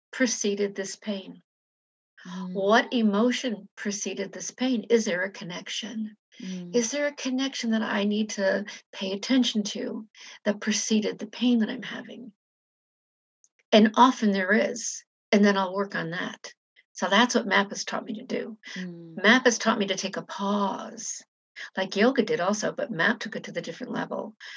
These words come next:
Speaker 2: Mm.
Speaker 1: map takes it now into the brain and to really, you know,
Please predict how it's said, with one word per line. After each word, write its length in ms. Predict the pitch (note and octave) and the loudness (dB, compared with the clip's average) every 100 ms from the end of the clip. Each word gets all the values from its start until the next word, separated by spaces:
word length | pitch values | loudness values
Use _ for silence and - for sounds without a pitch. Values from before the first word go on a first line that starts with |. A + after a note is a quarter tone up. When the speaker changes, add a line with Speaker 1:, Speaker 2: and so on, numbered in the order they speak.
| - F#3 | -12 -10
Speaker 2:
Mm. 220 | F#3+ F3+ | -8 0
Speaker 1:
map 240 | G3+ G#3+ | 2 2
takes 240 | G3+ G3+ G3 | 0 -4 -2
it 60 | |
now 200 | F3 E3+ | 0 0
into 180 | E3+ G3 | -2 -6
the 80 | - | -6
brain 460 | E3 D#3+ E3 D#3 | -2 -2 -2 -4
and 180 | G3 F#3+ | -4 -6
to 120 | - | -4
really, 540 | E3+ E3+ E3+ E3 E3+ - | -4 -2 -2 -2 -4 -6
you 120 | - F3 | -6 -4
know, 260 | E3+ E3+ | -4 -6